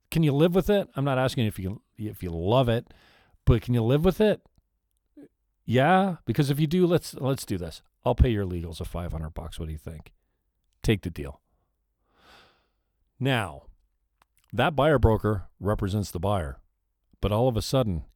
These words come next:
he's trying to get more money for your seller. So again, a powerful close in the driveway, and that's just one of the great things.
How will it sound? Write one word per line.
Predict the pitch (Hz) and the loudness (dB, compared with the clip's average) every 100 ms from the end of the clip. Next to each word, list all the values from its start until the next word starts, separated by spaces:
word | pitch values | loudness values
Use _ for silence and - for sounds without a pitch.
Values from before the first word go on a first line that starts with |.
| _ | _
he's | - 123 | -4 -4
trying | - 117 | 0 0
to | 104 | 0
get | 98 | -2
more | 104 | -2
money | 98 104 95 | -2 -2 -4
for | - | -6
your | 87 98 | -4 -4
seller. | - 92 76 - - _ _ _ _ _ _ _ _ _ _ - - _ _ _ | -2 -4 -6 -12 -20 _ _ _ _ _ _ _ _ _ _ -20 -20 _ _ _
So | - 90 | -6 -2
again, | 90 104 98 69 _ _ _ _ _ _ _ | -2 -2 -4 -8 _ _ _ _ _ _ _
a | 185 | -10
powerful | - - 131 151 - 165 | -4 0 2 2 0 -4
close | - 123 113 110 110 98 - - _ _ _ | 0 4 6 6 4 0 -8 -20 _ _ _
in | 117 127 143 | 0 2 2
the | 143 | 2
driveway, | 123 104 101 98 95 98 95 82 _ _ - | 2 2 2 -2 -4 -2 -4 -6 _ _ -12
and | 90 95 | -8 -6
that's | 107 95 | -6 -8
just | - 104 90 - - _ _ _ _ - | -8 -8 -8 -16 -20 _ _ _ _ -10
one | 90 95 113 185 208 | -8 -4 0 2 2
of | 101 80 87 | 0 -6 -10
the | 85 76 - _ _ _ _ _ | -14 -14 -16 _ _ _ _ _
great | - 101 110 147 190 180 | -14 -10 -2 0 0 -2
things. | 156 | -6